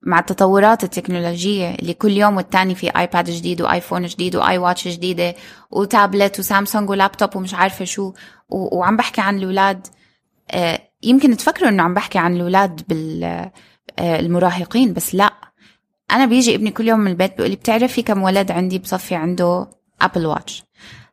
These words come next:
ما بدي أحكي وأحكم على الناس، كل واحد بيعمل اللي بده إياه وقادر عليه، بس هل الأم أو الأب اللي شروا لطفل عمره ست أو سبع سنين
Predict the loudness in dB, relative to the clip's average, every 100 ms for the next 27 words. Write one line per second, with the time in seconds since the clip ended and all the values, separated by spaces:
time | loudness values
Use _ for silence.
0 | _ _ _ _ -20 _ _ _ 4 6
1 | 6 4 0 -2 -2 -4 -6 _ _ _
2 | _ -6 -6 -8 -4 -4 -2 -2 -2 -2
3 | -4 -4 0 0 0 -2 -4 -8 -20 _
4 | 2 4 4 2 2 -2 -2 -2 -2 -4
5 | -4 -6 -6 -4 -2 -2 -2 -4 -4 0
6 | 0 0 -2 -4 -6 -10 _ _ -2 -2
7 | -2 -8 _ _ _ _ _ _ _ -10
8 | 0 2 2 0 -6 _ -4 -2 0 0
9 | 0 0 -2 0 -2 -2 -6 -4 0 2
10 | 2 -2 -8 -18 -14 -2 0 0 0 0
11 | 2 2 2 0 0 -4 -2 -2 0 0
12 | -2 -2 0 0